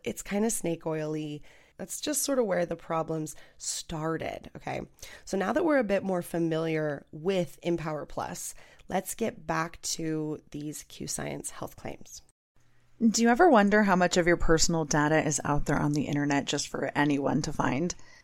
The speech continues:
Speaker 2: I promise it's more than you think. Your name, contact info, social security number, home address, even information about your family members.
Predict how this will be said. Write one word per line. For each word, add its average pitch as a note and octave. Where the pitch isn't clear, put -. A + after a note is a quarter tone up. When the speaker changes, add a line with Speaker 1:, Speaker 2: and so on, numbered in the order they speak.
Speaker 2:
I E3
promise D3+
it's E3
more D#3
than D3+
you D#3
think. D#3+
Your F#3+
name, A3+
contact F#3+
info, F#3
social E3+
security F#3+
number, F3+
home E3+
address, E3+
even G#3+
information A3+
about E3+
your D#3
family D#3
members. C#3+